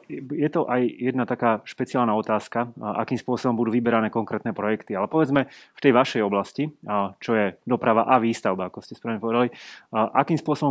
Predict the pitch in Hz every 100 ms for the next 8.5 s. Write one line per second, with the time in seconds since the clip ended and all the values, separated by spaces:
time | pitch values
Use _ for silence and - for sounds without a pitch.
0 | - 135 139 120 117 - 117 110 113 127
1 | 131 127 131 - 120 - 123 - 123 117
2 | 117 113 104 98 95 107 104 98 95 101
3 | - 92 196 - 190 190 190 - 92 _
4 | 117 92 90 - - - _ _ 113 98
5 | 101 - 117 120 120 117 120 110 110 123
6 | 135 120 117 110 98 98 98 110 113 107
7 | 107 104 98 104 95 90 90 _ _ 101
8 | - 104 98 -